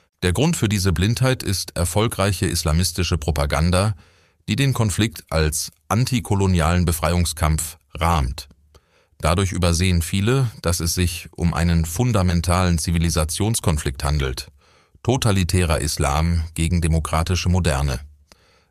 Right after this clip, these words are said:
Die traurige Wahrheit, äh, solange die Moderate schweigen und die Radikalen handeln, wird der Islam politisch immer radikal bleiben.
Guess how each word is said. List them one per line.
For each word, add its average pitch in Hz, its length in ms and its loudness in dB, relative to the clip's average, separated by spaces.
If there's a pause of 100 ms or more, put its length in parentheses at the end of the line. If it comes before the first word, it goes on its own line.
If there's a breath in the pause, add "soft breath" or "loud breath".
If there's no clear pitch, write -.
(140)
Die 104 80 0
traurige 127 500 0
Wahrheit, 87 640 0 (420)
äh, 82 160 0
solange 110 380 2
die 113 120 0
Moderate 98 520 2
schweigen 101 560 -2
und 90 300 -2
die 90 80 2
Radikalen 82 680 0
handeln, 76 480 0 (540)
wird 90 200 0
der 85 100 0
Islam 85 340 0
politisch 95 760 -2
immer 107 280 2
radikal 85 480 0
bleiben. 62 400 -4